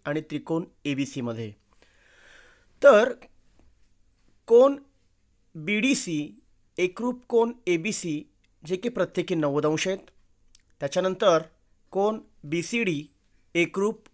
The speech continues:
कोन एसीबी, जे की सामायिक कोन आहेत. तर या ठिकाणी आपण वर पाहिल्याप्रमाणे इथंसुद्धा कोको समरूपता कसोटीच्या आधारे त्रिकोण बीडीसी समरूप त्रिकोण एबीसी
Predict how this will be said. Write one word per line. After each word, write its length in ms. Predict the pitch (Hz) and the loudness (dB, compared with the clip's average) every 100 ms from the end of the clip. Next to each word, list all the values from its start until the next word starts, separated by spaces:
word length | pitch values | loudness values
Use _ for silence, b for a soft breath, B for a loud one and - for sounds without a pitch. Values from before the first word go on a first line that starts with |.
| _ | _
कोन 160 | - 180 180 | -8 -8 -2
एसीबी, 500 | 165 165 208 151 143 143 _ _ _ _ _ | -2 -2 -4 -4 -6 -8 _ _ _ _ _
जे 80 | 147 | -8
की 280 | 160 208 269 320 _ _ _ | -8 -10 -14 -16 _ _ _
सामायिक 520 | - 160 139 143 143 | -8 -6 -2 -2 -4
कोन 200 | 139 123 | -8 -8
आहेत. 340 | 113 110 - _ _ _ b b b b - | -8 -12 -18 _ _ _ b b b b -6
तर 80 | |
या 160 | 196 208 | 4 4
ठिकाणी 500 | 220 226 240 190 180 226 _ _ _ _ _ _ _ | 4 0 0 0 -4 -10 _ _ _ _ _ _ _
आपण 340 | - 156 185 196 - _ | -10 -4 -4 -4 -10 _
वर 160 | 151 180 | -2 -2
पाहिल्याप्रमाणे 720 | 185 151 165 170 170 180 151 143 - _ _ _ _ _ _ _ | -2 -2 -2 0 2 2 2 -2 -10 _ _ _ _ _ _ _
इथंसुद्धा 500 | 170 190 269 269 214 | -10 -2 -2 0 0
कोको 380 | 214 196 170 214 | 0 0 -2 -2
समरूपता 480 | 226 190 175 180 190 | -2 -4 -4 -4 -4
कसोटीच्या 680 | 180 165 170 165 175 160 185 - | -4 -4 -4 -6 -6 -4 -4 -2
आधारे 480 | 151 165 202 151 135 - _ _ _ _ _ - | -2 4 4 4 -2 -12 _ _ _ _ _ -6
त्रिकोण 400 | 160 165 196 214 - | -4 -2 -4 -4 -14
बीडीसी 500 | 143 156 170 208 233 | -4 -2 -2 -2 -4
समरूप 460 | 196 160 160 156 - | -2 -2 0 -2 -4
त्रिकोण 380 | 151 147 160 160 - _ | -8 -4 -2 -4 -8 _
एबीसी 520 | 151 151 185 - 143 | -6 -2 -2 -4 -6